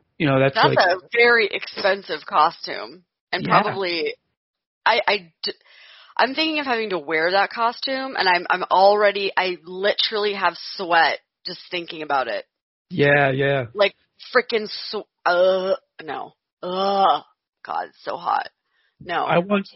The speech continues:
Speaker 1: I once, uh, I know I've seen, like, a picture of the guy who used to work the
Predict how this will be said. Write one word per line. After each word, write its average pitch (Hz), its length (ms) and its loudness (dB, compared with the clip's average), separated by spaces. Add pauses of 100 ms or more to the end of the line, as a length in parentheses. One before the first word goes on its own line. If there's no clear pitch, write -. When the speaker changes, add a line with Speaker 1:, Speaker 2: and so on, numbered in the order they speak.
(120)
Speaker 1:
I 175 80 2
once, 185 380 0
uh, 135 340 0 (180)
I 120 160 -4
know 185 140 0
I've 170 140 -4
seen, 175 240 -4
like, 143 140 -4
a 127 60 -4
picture 139 420 -6
of 120 80 -6 (420)
the 147 80 -4
guy 147 320 2
who 135 160 -4
used 135 300 -6
to 135 80 -6
work 135 300 -4 (100)
the 135 240 -2